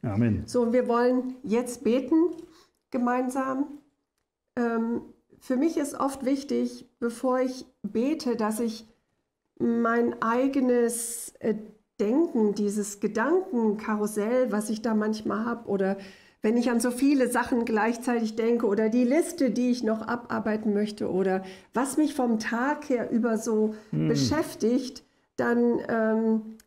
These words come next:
Speaker 2: treffe ich eine Entscheidung und sag, „Herr Jesus, ich lege das jetzt ganz bewusst zur Seite. Ich will mich jetzt auf dich fokussieren.
Speaker 1: Ja.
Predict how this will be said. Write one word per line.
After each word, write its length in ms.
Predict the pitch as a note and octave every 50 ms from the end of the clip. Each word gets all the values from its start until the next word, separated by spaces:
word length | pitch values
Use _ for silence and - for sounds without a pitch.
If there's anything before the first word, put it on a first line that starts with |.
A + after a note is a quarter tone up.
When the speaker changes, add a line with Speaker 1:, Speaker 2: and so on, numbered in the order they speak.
| _ -
Speaker 2:
treffe 260 | - B3+ B3+ B3 C#4
ich 140 | C4+ - -
eine 200 | B3 B3 B3 A#3+
Entscheidung 440 | A#3+ A#3+ - B3 A3+ A#3 A#3 A3 G#3+
und 100 | G#3+ -
sag, 220 | A3 G#3+ G#3+ -
„Herr 80 | A3 G#3+
Jesus, 480 | G3 G3 G#3 A3 A3 B3 B3 B3 B3 - - _ _ _
ich 200 | - A#3+ - -
lege 380 | G3+ F#3 G#3 G#3+ A3+ A3+ B3+ A3
das 340 | A3+ A3+ A#3 A#3 - - - _ _ _ -
jetzt 500 | F3+ G#3 A3 B3 B3 B3 - - - -
ganz 320 | G#3 A3 B3 C4+ C4+ -
bewusst 460 | - C4+ B3 G#3+ A3 A#3 A#3 - -
zur 140 | - A#3 G#3+
Seite. 500 | A3 G3+ F#3 F#3+ F#3 F#3 - G#3+ - G#3+ G3+ - - _ _ _ _ _ _ _
Ich 220 | - B3+ B3 - G3+
will 200 | B3+ C#4 D4 C#4+
mich 260 | C#4+ C#4 C4+ - -
jetzt 500 | B3 C4+ C4+ C4 - - - - - -
auf 220 | A3+ A#3 A3+ -
dich 320 | - C4 B3+ B3 B3+ - A#3
fokussieren. 680 | - - - A#3+ A#3+ - A3+ G#3+ A3 - F#3+ E3+ B2
Speaker 1:
Ja. 140 | B2 A#2 A#2